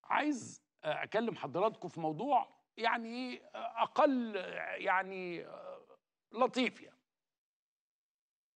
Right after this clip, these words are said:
بس في شوية ملاحظات قبل ما أتكلم فيه.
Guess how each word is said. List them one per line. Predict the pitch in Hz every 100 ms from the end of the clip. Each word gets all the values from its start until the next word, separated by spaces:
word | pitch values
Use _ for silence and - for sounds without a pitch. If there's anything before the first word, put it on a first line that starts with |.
| _ _ _ _ _ _ _ _ _ _ _ _ _ _ _ -
بس | 285 254 -
في | 320
شوية | 311 320 262 226
ملاحظات | 214 - 220 311 -
قبل | 262 254
ما | 208
أتكلم | 156 208 202 123
فيه. | 107